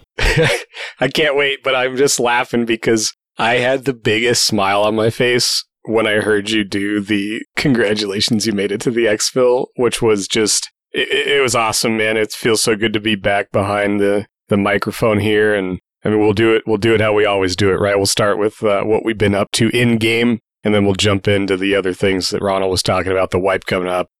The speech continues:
the things we've been doing in the meantime. But, uh, we, we did get to jump into some raids. We did a, a couple scav raids and a couple P M C raids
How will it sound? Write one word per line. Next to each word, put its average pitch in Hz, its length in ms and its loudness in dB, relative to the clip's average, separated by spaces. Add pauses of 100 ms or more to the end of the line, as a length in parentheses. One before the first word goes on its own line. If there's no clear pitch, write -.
the 98 140 2
things 113 200 2
we've 113 120 2
been 95 180 0
doing 110 320 2
in 101 80 -2
the 101 80 -2
meantime. 101 560 0 (240)
But, 107 340 -2
uh, 113 260 0 (260)
we, 127 180 2
we 120 160 0
did 127 220 -2
get 143 160 -2
to 135 80 0
jump 113 340 -2
into 117 200 2
some 101 280 0
raids. 101 400 0
We 101 80 -2
did 98 180 0
a, 98 180 2
a 101 140 -4
couple 120 280 -2
scav 110 400 0
raids 110 340 2
and 98 100 2
a 98 40 0
couple 98 260 -2
P 113 180 0
M 98 100 2
C 107 220 2
raids 101 560 2